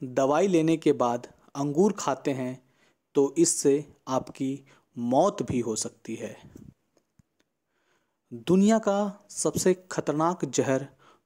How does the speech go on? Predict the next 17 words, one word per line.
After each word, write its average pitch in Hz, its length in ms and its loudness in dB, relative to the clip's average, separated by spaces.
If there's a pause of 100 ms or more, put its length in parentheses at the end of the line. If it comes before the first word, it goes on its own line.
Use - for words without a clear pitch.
पोलोनियम 156 520 2
है। 110 260 -12 (800)
केवल 185 400 4 (420)
एक 226 440 4
ग्राम 156 420 0
पोलोनियम 151 800 0 (500)
पाँच 175 360 2
करोड़ 147 380 2 (280)
लोगों 143 320 6
को 143 540 0
मारने 131 420 0
के 139 160 0
लिए 156 380 0 (340)
काफ़ी 120 400 -4
है। 104 300 -12 (1500)
दुनिया 185 420 4
में 202 300 2